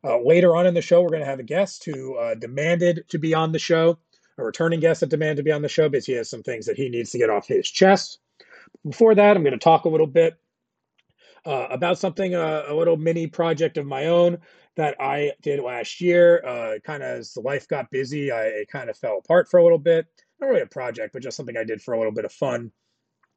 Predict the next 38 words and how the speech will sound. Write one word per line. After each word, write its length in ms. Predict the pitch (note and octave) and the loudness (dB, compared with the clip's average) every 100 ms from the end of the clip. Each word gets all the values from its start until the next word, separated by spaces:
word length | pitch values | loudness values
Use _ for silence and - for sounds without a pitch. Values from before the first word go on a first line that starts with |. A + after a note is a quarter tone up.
| _ _ | _ _
that 120 | E3 | -4
you 160 | C3 A#2+ | -4 -2
guys 320 | A#2 A2+ G2+ | 0 0 0
will, 180 | B2 A#2 | -6 -6
might 220 | A2+ A#2 | -2 -4
remember. 560 | - A#2 A2+ A2+ A2 G#2+ _ - - | -4 -6 -4 0 -2 -2 _ -20 -8
Uh, 100 | C3 | -4
we're 60 | A2 | -2
gonna 140 | G#2+ | -4
do 100 | A2 | -4
that 200 | A2+ D3+ | 0 4
a 40 | D3 | 4
little 160 | D3 | 4
bit. 240 | C3+ D3+ C#3 | 4 2 2
Then 120 | B2+ | -2
we're 80 | B2 | -4
gonna 160 | A#2 | -4
have 180 | A#2+ G#2+ | -4 -4
our 80 | G#2+ | -2
guest 320 | A2+ G#2 - | -2 -2 -4
on 260 | A#2 A2 A2 | -6 -6 -8
who 280 | - A2 | -6 -2
is 160 | G#2 G#2 | -2 -4
going 340 | A#2+ G#2+ G#2 | -4 -4 -6
to, 260 | G2 A#2+ G#2 | -8 -4 -2
as 140 | G2+ | -2
I 60 | G2+ | -4
said, 220 | - A#2 | -2 0
has 220 | G#2 G#2 | 0 -2
some 100 | A2+ | -6
things 240 | G#2 A2 G2+ | -6 -6 -4
he 80 | A#2 | -6
wants 220 | G#2 - | -6 -6
to 60 | |
get 100 | G2+ | -6
off 220 | F#2+ G#2 - | -4 -8 -8
his 320 | - F#2 - | -8 -8 -8
chest. 520 | - D3+ A#2 - - | -4 -2 -2 -4 -14